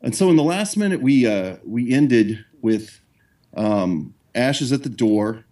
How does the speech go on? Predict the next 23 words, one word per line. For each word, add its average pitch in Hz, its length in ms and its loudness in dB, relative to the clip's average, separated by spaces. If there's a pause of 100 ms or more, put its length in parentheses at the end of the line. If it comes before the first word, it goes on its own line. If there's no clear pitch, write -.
and, 107 360 0
uh, 92 460 -2 (100)
wanting 117 480 2
very 113 220 0
badly 117 360 -2
to 110 140 -10
open 113 300 -4
it, 107 300 -8 (220)
and 104 440 -4 (320)
Ripley's 175 420 2
saying 151 300 2
no. 165 320 -2 (560)
She, 135 280 2
she's 160 300 0
not 135 160 0
gonna 135 140 2
open 135 160 2
this 123 100 2
door 123 420 2 (520)
for 123 260 2
her 117 200 0
crewmates. 127 760 0
Uh, 82 380 -2